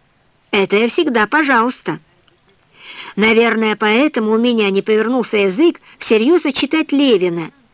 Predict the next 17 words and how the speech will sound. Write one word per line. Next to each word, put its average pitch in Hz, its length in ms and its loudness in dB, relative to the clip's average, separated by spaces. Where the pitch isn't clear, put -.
когда 202 380 2
он 202 100 -2
принёс 196 400 -2
мне 247 360 0
драгоценности 208 880 -2
своей 180 460 -2
бабушки. 170 720 -4
Вещицы 302 520 2
были 330 240 2
скорее 320 420 0
скромные, 196 840 -2
правда, 196 380 0
очень 349 480 2
тонкой 302 440 0
работы, 196 640 -2
и 202 100 2
золотые. 180 800 0